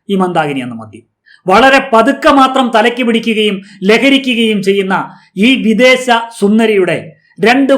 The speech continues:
ഫുൾ ബോട്ടിലുമായി ഈ കല്യാണ വീട്ടിൽ കല്യാണ ദിവസം എത്തുന്നത്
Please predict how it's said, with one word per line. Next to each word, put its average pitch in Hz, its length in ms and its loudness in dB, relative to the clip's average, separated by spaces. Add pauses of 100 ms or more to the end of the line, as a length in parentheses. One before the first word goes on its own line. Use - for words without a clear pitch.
(100)
ഫുൾ 302 180 2 (120)
ബോട്ടിലുമായി 220 580 2 (400)
ഈ - 20 4 (180)
കല്യാണ 233 420 2
വീട്ടിൽ 190 220 -2 (440)
കല്യാണ 247 340 2 (100)
ദിവസം 190 280 -4 (140)
എത്തുന്നത് 170 420 -4